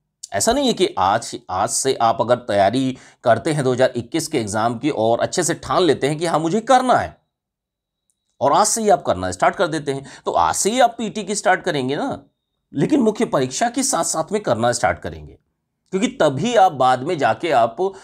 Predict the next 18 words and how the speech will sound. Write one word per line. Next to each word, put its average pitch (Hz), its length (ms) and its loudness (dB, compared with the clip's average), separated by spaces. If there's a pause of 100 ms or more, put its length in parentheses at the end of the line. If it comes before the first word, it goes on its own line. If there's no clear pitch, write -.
(120)
आगे 123 240 2
निकल 120 240 0
पाएंगे। 87 420 -6 (120)
अन्यथा 220 480 2 (240)
आपको - 380 2
मुख्य 131 480 -2
परीक्षा 139 420 0
में 143 140 -2
लिखना 143 460 0
ही 180 140 2
नहीं 160 160 0
होता 135 300 4
है, 101 160 0
बारह 139 340 4
या 143 120 4
अठारह 135 320 0
लोगों 135 280 -2
से 151 320 -4